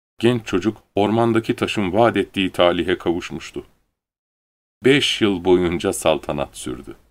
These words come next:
Fakat altıncı yıl geldiğinde kötü talih yakasına yapışmıştı.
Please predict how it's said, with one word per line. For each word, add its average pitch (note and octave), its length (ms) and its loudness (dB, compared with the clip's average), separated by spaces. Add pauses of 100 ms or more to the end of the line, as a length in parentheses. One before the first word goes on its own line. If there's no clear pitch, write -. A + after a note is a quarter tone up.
(600)
Fakat A#2 340 0
altıncı A#2 480 0
yıl A2+ 160 0
geldiğinde E2+ 720 -2
kötü - 320 -6
talih E2 400 0
yakasına E2 480 -4
yapışmıştı. - 720 -8